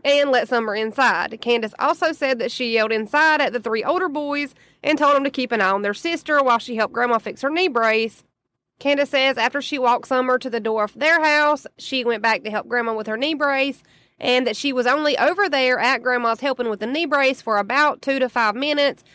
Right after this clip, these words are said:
before she walked back inside of her own house. So Candace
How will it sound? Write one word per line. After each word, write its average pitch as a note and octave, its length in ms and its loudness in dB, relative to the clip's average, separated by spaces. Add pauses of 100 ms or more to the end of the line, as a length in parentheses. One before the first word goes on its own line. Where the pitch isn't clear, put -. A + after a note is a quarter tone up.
(180)
before D4+ 300 0
she D4+ 160 -4
walked C4 220 2
back A#3 180 0
inside A3 300 0
of G#3 80 -4
her G3 160 -4
own F#3 140 -6
house. G#3 540 -4 (560)
So A#3+ 480 4
Candace C#4+ 540 0